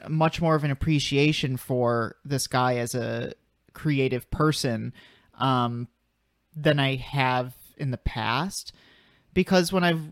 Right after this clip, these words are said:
looked at the franchise before, it's like, man, Don Mancini, once he really took over this Child's Play franchise, like,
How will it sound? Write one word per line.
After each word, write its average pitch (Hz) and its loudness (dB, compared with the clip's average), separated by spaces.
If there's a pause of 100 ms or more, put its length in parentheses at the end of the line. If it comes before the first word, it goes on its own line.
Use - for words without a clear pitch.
(360)
looked 220 -2
at 220 -2
the 165 -4
franchise 156 0
before, 135 -2
it's - -4
like, 127 -8
man, 143 -2
Don 143 0
Mancini, 147 0
once 135 -2
he 127 -4
really 135 0
took - -4
over 131 0
this 117 -4
Child's 123 -4
Play 123 -6
franchise, 113 -8
like, 113 -8